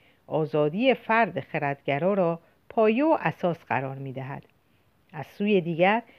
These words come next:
انسان‌ها نتوانستند از جستجوی معنویت دست بکشند. می‌خواهیم بدانیم آن سوی خرد چیست.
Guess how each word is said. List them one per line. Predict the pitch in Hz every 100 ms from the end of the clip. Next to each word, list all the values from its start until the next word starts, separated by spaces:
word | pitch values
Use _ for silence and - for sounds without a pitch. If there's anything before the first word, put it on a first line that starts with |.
| _ _
انسان‌ها | 320 - 311 302 349
نتوانستند | 370 381 285 196 165 143 - 127 131 -
از | 156 -
جستجوی | 156 156 165 156 269 285
معنویت | 214 147 143 143 147 190 -
دست | 175 156 -
بکشند. | 127 - 139 147 - _ _ _ _ _ _ -
می‌خواهیم | 381 339 320
بدانیم | 302 277 277 262 262
آن | 247 240
سوی | - 226 220
خرد | - 208 240 285
چیست. | - - 175 - _